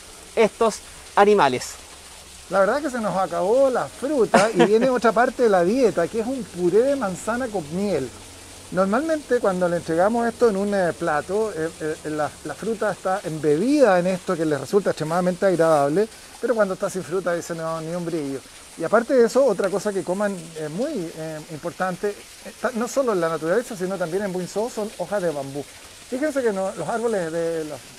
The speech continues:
Speaker 2: ramas de bambú que tenemos acá y que tenemos puestas en el interior también, a ver si me pasan unas pocas ramas, podemos a lo mejor conseguir
Speaker 1: Ahí, ahí
Speaker 2: seguir
Speaker 1: justamente van a
Speaker 2: alimentando, porque
Speaker 1: empezar a
Speaker 2: si no,
Speaker 1: entrar.
Speaker 2: vamos a perder a nuestro,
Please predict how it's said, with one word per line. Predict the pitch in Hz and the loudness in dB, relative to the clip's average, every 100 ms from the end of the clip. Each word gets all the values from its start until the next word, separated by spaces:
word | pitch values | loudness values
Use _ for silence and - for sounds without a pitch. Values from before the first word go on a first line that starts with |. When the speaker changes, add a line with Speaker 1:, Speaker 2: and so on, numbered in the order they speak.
| - | -4
Speaker 2:
ramas | 220 240 | -2 0
de | 170 | -2
bambú | 156 156 196 | -4 -4 -4
que | 180 | -4
tenemos | 156 180 175 | -6 -6 -6
acá | 156 143 175 | -8 -2 0
y | 185 | 0
que | 151 | -2
tenemos | 151 185 175 | -6 -6 -6
puestas | 180 175 190 | -8 -6 -6
en | |
el | 165 | -6
interior | 143 143 143 151 190 | -8 -10 -8 -6 -6
también, | 180 151 147 202 277 - - - | -6 -8 -4 -4 -6 -16 -20 -8
a | 151 | -6
ver | 170 | -4
si | |
me | 202 | -4
pasan | - 165 214 | -2 -2 0
unas | 196 170 | -2 -4
pocas | 202 185 156 | -4 -6 -2
ramas, | 185 226 220 | -2 -2 -2
podemos | 175 175 180 | -2 -2 -2
a | |
lo | 165 | -4
mejor | 175 | -6
conseguir | 180 151 160 165 202 - - - - | -6 -6 -4 0 -2 -2 -20 -14 -2
Speaker 1:
Ahí, | 202 202 - | 0 0 0
ahí | - 233 | 4 6
Speaker 2:
seguir | |
Speaker 1:
justamente | 233 196 233 226 226 | 6 6 4 4 4
van | 233 | 6
a | |
Speaker 2:
alimentando, | |
porque | 185 | 4
Speaker 1:
empezar | 202 226 | 4 6
a | |
Speaker 2:
si | 233 | 4
no, | |
Speaker 1:
entrar. | 190 240 214 | 6 4 4
Speaker 2:
vamos | 185 165 | 2 0
a | |
perder | 160 151 196 202 | 0 -2 0 0
a | |
nuestro, | 180 160 170 156 147 | 0 -4 -2 -2 -4